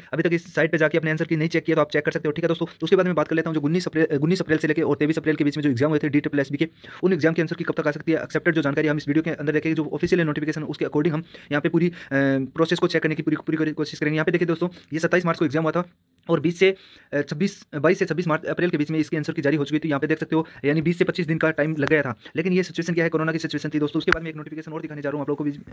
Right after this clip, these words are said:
यहाँ पे देखिए दोस्तों, ये जो नोटिफिकेशन है इसका एग्जाम कब हुआ था, ये द-, दस, ग्यारह पोस्टें हैं, इसका एग्जाम हुआ था उन्नीस मार्च और, अ,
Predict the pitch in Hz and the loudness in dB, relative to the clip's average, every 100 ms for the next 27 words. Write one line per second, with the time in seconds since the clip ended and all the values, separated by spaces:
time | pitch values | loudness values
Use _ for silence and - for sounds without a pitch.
0 | 143 143 139 - - - - 170 196 190 | -10 -2 -2 -2 -8 -6 -2 2 4 4
1 | 160 143 196 202 190 180 185 185 175 170 | 2 4 4 4 2 2 0 -2 0 0
2 | 185 139 147 175 170 170 175 170 - 151 | 2 0 -2 0 0 0 0 -4 -2 2
3 | 165 160 175 - 156 185 170 165 170 170 | 4 4 2 0 2 2 2 -4 -6 -2
4 | 156 127 175 156 151 151 175 160 - 165 | -2 0 0 0 0 0 0 0 0 -4